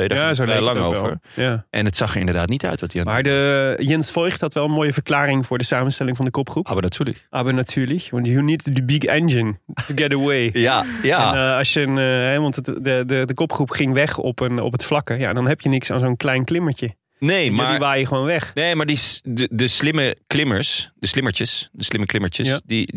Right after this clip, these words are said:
Speaker 1: die, die sluipen mee in dit soort,
Speaker 2: Ja.
Speaker 1: eh, etappes.
Speaker 2: Ja.
Speaker 1: Ehm, maar ook in de...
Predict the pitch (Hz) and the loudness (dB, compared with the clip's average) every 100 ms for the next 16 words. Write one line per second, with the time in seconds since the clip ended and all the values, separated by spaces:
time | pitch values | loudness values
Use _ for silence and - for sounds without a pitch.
0 | 101 131 123 107 - 92 110 101 - 95 | -2 0 2 0 -4 -2 0 0 0 2
1 | 87 85 101 104 120 131 110 98 90 - | 2 2 2 2 2 2 2 2 0 0
2 | 90 87 - - - 90 85 82 60 85 | 0 -2 -8 -10 -2 0 2 0 0 -2
3 | - - 104 127 127 - 170 - - - | -2 -2 -2 -2 -4 -6 -14 -16 -16 -18
4 | _ 117 107 101 95 95 92 85 101 101 | _ 0 2 4 2 2 0 2 2 4
5 | 101 - - 117 120 - 110 104 98 92 | 2 0 0 0 -2 -4 0 2 2 2
6 | 87 85 | 0 -4